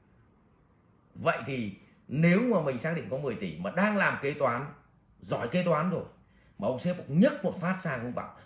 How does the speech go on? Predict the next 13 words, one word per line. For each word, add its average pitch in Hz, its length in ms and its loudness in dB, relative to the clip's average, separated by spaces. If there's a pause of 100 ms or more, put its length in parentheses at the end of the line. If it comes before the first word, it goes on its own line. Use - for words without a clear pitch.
"Mày 139 160 -2
làm 143 180 0
nhân 143 140 -4
sự 156 180 -6
cho 127 100 -2
anh." 110 180 -4 (420)
Mẹ, - 200 -8
"Trời 208 280 6
ơi, 233 160 6
đấy 233 140 6
là 277 140 8
cơ 247 100 10
hội." 233 340 4